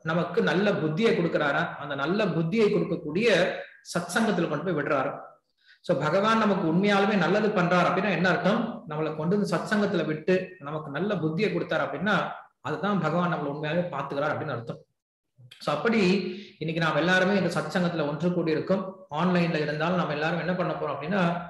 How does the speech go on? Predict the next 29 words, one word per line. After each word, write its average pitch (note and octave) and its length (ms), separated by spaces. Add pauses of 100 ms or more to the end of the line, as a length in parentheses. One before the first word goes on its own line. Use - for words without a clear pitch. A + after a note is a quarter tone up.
(240)
பாகவதம் E3 380
கேட்க D3+ 280
போறோம். - 440 (260)
So E3+ 160
இந்த D3+ 40
பாகவதம் F#3 500
அப்படிங்கிறதே D#3+ 500
பெரிய E3 200
சத்சங்கம். C#3 580
இதுதான் E3 380
பகவானுடைய E3+ 480
உண்மையான D#3 400
கிருபை. D#3 300 (580)
பகவான் F3+ 580
நிறைய F3 300
பேருக்கு F#3 240
நிறைய F3 200
விஷயங்களை F3 380
கொடுக்கலாம், C#3 440
ஆனா F3+ 280
இந்த D#3 240
பாகவதம் F3+ 640
கேட்கக்கூடிய F3 800
இந்த E3+ 140
ஒரு D#3+ 180
பாக்கியத்தை E3+ 840
எல்லாருக்கும் D#3+ 400
கொடுக்கறது D#3+ 340
கிடையாதான். C#3+ 640